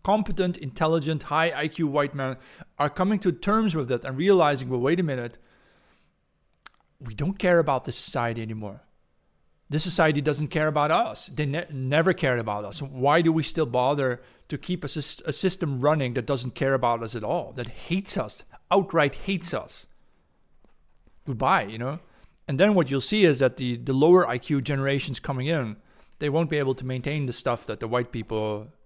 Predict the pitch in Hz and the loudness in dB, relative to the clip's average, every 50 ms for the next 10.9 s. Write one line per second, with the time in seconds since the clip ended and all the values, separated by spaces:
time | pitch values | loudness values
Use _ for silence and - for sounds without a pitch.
0 | _ _ _ - 110 120 123 - - 135 - - - 131 110 107 98 - 95 127 | _ _ _ -6 -2 -2 -2 0 0 -2 -2 -2 -4 -6 -6 -6 -8 -12 -14 -18
1 | - _ _ - - - - _ - 175 151 151 - - 175 175 170 156 120 135 | -20 _ _ -20 -20 -20 -20 _ 2 2 2 2 2 2 2 4 4 4 4 4
2 | 139 160 151 120 113 113 120 131 139 143 127 - 156 139 135 - - 147 127 127 | 4 4 4 2 0 -2 -2 0 0 0 2 2 0 0 0 0 0 2 2 2
3 | 139 - - 165 123 117 120 147 170 185 175 - - - - 185 175 185 185 139 | 2 0 -2 -4 -4 -4 -2 2 2 2 2 2 -2 -2 0 6 8 8 8 8
4 | 185 185 165 190 180 175 143 160 147 151 151 151 139 127 143 135 135 - 156 117 | 6 6 6 8 8 6 6 6 6 6 6 6 6 6 6 4 4 2 -4 -4
5 | 123 143 151 151 147 143 127 127 131 123 - 131 - - - 175 160 - - 160 | 0 2 4 4 4 4 2 0 -2 -4 -4 -6 -8 -4 -4 -4 -2 -2 -2 -4
6 | 139 - 143 135 123 127 143 143 - - 147 127 131 - 147 139 - - 131 117 | -4 -2 -4 -4 0 2 2 2 2 -2 -6 -6 -4 -6 -8 -8 -4 -4 -4 -2
7 | 110 113 117 120 120 120 131 147 147 160 165 160 160 151 127 - 156 - - - | -2 -2 -2 -2 -2 -2 -2 2 6 6 6 6 6 2 2 0 -4 -4 -4 -2
8 | 139 147 135 127 120 110 - - - - - _ 156 190 226 196 160 143 131 131 | -2 0 0 0 0 -2 -6 -10 -18 -20 -14 _ 0 4 6 6 6 4 4 2
9 | 160 - - 180 196 202 185 175 156 147 151 143 - 170 165 170 147 139 139 143 | 0 2 4 4 6 6 6 6 6 4 2 2 2 2 4 4 2 0 -4 -6
10 | 123 - 151 139 - 127 120 117 151 151 165 156 - - 135 104 104 | -4 -2 -4 -2 -2 -2 -2 2 2 4 2 2 0 -4 -6 -8 -8